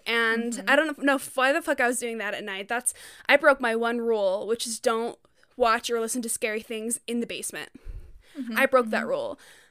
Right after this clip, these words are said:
Speaker 1: And I was listening to it while I was in the shower, because I do that, and my cat, being clingy as he is, was in the bathroom with me, because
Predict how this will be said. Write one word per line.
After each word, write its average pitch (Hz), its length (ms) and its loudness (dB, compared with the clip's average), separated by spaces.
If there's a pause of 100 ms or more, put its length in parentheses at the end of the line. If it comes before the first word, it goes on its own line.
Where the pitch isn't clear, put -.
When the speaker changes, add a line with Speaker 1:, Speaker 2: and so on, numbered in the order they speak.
(140)
Speaker 1:
And 247 520 0 (1400)
I 294 100 6
was 311 140 2
listening 381 240 0
to 370 160 -6
it 320 80 0
while 311 160 4
I - 20 4
was 311 120 -2
in 311 60 -6
the 349 60 -4
shower, 254 480 0
because 247 420 -8
I 226 280 -8 (180)
do 220 160 -12
that, 196 320 -6 (380)
and 233 600 2 (140)
my 262 160 0
cat, 277 500 2
being 240 520 -4 (400)
clingy 254 720 0 (320)
as 240 220 2
he 269 180 -6
is, 240 320 0
was 247 160 0
in 247 80 0
the 233 80 0
bathroom 226 280 -2
with 220 140 -6
me, 214 100 -8
because 208 380 -10